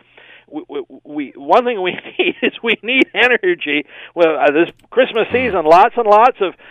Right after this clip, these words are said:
Speaker 1: new electronic devices were given out as Christmas presents. They gotta get that electricity somewhere,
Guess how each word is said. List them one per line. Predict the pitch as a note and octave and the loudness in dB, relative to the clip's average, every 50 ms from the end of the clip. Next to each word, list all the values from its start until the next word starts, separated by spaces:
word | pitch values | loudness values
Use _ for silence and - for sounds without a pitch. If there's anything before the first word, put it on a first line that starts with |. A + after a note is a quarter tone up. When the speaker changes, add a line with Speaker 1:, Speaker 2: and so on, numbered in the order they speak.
| - _ _ | -20 _ _
Speaker 1:
new | C#3+ E3+ G#3 B3 | -2 0 4 6
electronic | A#3 G3+ G3+ A3 G#3+ - - G3+ A3 A#3 A#3 G#3+ - | 6 6 6 4 2 0 0 2 2 2 2 0 -2
devices | G#3+ F#3+ E3+ G3 A3+ - - F3 D#3 B2 | -4 0 2 4 4 4 2 0 -10 -6
were | C#3 D3 C#3+ | -6 -6 -4
given | B2 D#3 F#3+ G#3 G3 F#3 | 0 0 0 0 2 2
out | F#3+ G3+ F#3+ | 2 2 2
as | F3 E3 - | 0 -4 -4
Christmas | - G#3+ A#3+ A3 - G#3 E3 - | 0 0 0 0 0 -10 -14 -4
presents. | - E3 D3 C3 C#3+ C3+ - | 0 0 0 0 -2 -6 -6
They | D3+ C#3+ | -6 -4
gotta | B2+ D3+ F3 A3+ B3 | 0 2 2 2 2
get | G3+ G3+ F#3 | 2 -2 2
that | E3+ D#3+ D#3 | 4 4 4
electricity | D3+ D#3 D3 - D#3 D3+ - - D3 C3 - | 4 4 0 0 -6 -8 -6 -8 -14 -10 -6
somewhere, | F#3+ A3+ A3+ G3 D#3+ D3+ | -6 -6 -2 0 0 0